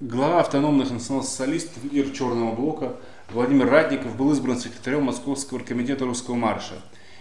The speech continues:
И в условиях, когда, э, в наше согласование были вписаны группа подкремлёвских провокаторов, связанных с агентом, известным как Тимошенко Белецкий, об этом я выше рассказывал, Ратников был арестован, значит, на русском марше, и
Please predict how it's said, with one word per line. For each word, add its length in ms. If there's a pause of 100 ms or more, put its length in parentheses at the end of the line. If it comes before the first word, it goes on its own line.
(180)
И 60
в 80
условиях, 500
когда, 840 (340)
э, 240
в 80
наше 320
согласование 1000 (400)
были 360
вписаны 460
группа 320
подкремлёвских 680
провокаторов, 640
связанных 440
с 60
агентом, 480
известным 360
как 120
Тимошенко 480
Белецкий, 480
об 80
этом 180
я 60
выше 200
рассказывал, 600
Ратников 580 (760)
был 140
арестован, 580
значит, 220
на 80
русском 240
марше, 380 (400)
и 540